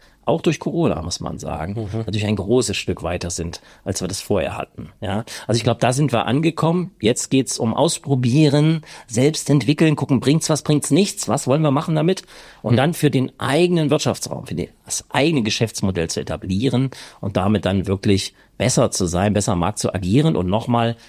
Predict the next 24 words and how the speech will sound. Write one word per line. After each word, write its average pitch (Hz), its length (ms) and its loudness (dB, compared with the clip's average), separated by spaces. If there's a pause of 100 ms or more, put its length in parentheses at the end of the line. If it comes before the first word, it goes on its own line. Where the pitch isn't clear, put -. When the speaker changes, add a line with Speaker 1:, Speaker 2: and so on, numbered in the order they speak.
(160)
Speaker 1:
trotzdem 120 520 0
wird 113 120 2
es 110 80 -2
ja 107 100 2
noch 110 140 2
das - 220 -4
handwerkliche 110 500 0
Geschäftsmodell 90 720 0
geben. 90 280 0
Und 82 100 -4
ich 71 120 -6
sage 82 200 -2
nochmal, 95 580 0 (140)
das - 240 -8
wird - 160 -4
steigen. 87 540 -2 (380)
Speaker 2:
Weil 123 200 2
du 147 80 2
jetzt 151 180 2
noch 139 140 2
angesprochen 139 580 0
hast, 135 300 2
eben 127 240 4
die, 123 200 0